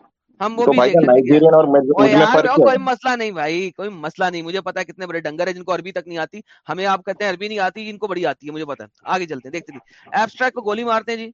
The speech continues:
Speaker 1: آگے چلتے ہیں۔ حد پنشمنٹ، اسلامک لا، ریپ، زنا، فورنیکیشن۔ اوکے، انٹروڈکشن۔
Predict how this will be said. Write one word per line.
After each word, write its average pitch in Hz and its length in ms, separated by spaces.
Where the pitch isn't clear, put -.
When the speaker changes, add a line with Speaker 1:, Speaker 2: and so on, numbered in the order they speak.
Speaker 1:
آگے 196 240
چلتے 135 240
ہیں۔ 101 80
حد 233 140
پنشمنٹ، 208 500
اسلامک 226 540
لا، 226 200
ریپ، 202 300
زنا، 165 260
فورنیکیشن۔ 175 500
اوکے، 170 360
انٹروڈکشن۔ 214 500